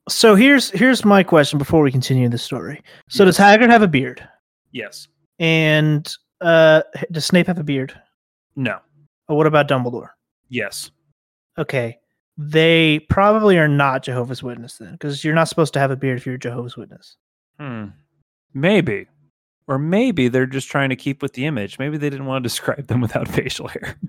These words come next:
Speaker 1: <laughs> Ma-, I mean, maybe, maybe, but that's
Speaker 2: So
Speaker 1: that, that's one thing I do know about Jehovah's Witnesses.
Speaker 2: So it's worth mentioning at this point that the author is going on several tirades <clears throat> about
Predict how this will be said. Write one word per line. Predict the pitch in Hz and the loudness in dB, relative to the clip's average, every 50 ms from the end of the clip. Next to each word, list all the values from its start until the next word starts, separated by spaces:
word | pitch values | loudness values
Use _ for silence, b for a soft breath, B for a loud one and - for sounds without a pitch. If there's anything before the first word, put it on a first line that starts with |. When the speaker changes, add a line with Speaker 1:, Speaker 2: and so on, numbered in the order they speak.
| - - - | -8 -4 0
Speaker 1:
<laughs> | 311 233 - - - | 0 0 2 2 2
Ma-, | 202 190 165 180 | 2 2 0 0
I | 185 147 180 190 | 0 0 0 2
mean, | 196 196 190 180 | 2 4 4 4
maybe, | 180 165 139 135 120 - 123 | 4 2 2 0 -4 -12 -12
maybe, | 147 143 135 131 117 98 | -12 -10 -10 -10 -12 -14
but | 90 127 131 120 - _ b b b b b b _ _ _ _ _ - | -14 -16 -16 -16 -18 _ b b b b b b _ _ _ _ _ -2
that's | 165 165 160 - | -2 -2 -2 -4
Speaker 2:
So | - - - 196 190 180 180 - 190 185 175 | -10 -6 -2 0 0 -2 -2 -4 -8 -4 0
Speaker 1:
that, | 190 202 214 226 196 | 2 4 4 4 4
that's | 208 226 247 254 247 | 4 6 6 4 4
one | 240 247 240 | 2 2 4
thing | 240 220 208 | 4 4 4
I | 196 180 | 4 2
do | 151 147 - 175 180 175 165 | 2 0 0 2 2 4 2
know | 156 143 135 127 | 2 0 -2 -4
about | 120 - 127 123 135 | -8 -10 -12 -14 -14
Jehovah's | 147 127 120 120 120 - | -14 -14 -14 -14 -16 -18
Witnesses. | 123 107 123 127 123 - _ _ - - - - | -20 -20 -20 -20 -20 -20 _ _ -20 -20 -20 -12
Speaker 2:
So | - 202 196 185 | -6 -4 -4 -4
it's | - 175 160 - - | -4 -6 -10 -8 -6
worth | 254 240 - 175 | -6 -6 -6 -6
mentioning | 147 135 127 - 143 120 | -8 -6 -6 -6 -6 -6
at | 117 113 | -6 -6
this | 117 107 - | -8 -8 -6
point | - 123 113 110 - | -4 -4 -4 -4 -6
that | - 107 - | -10 -12 -12
the | - - | -8 -4
author | 110 117 123 127 127 - 139 120 117 113 110 107 - _ _ _ _ _ _ - | 0 0 2 2 0 0 0 0 0 0 -2 -4 -6 _ _ _ _ _ _ -10
is | 135 123 117 | -10 -8 -4
going | - 147 143 147 131 | 0 0 2 2 2
on | 127 120 | 0 -2
several | - - 170 175 151 139 127 | -2 -2 -2 -2 -2 -2 -6
tirades | - - - 113 107 104 104 104 104 101 101 - - _ b b b b _ _ _ | -6 -8 -8 -6 -4 -4 -4 -4 -6 -8 -8 -12 -16 _ b b b b _ _ _
<clears throat> | _ - 202 202 180 156 139 - | _ 0 2 2 2 0 -2 -2
about | - 131 123 139 131 127 127 131 - - | -2 0 2 2 4 4 2 2 0 -4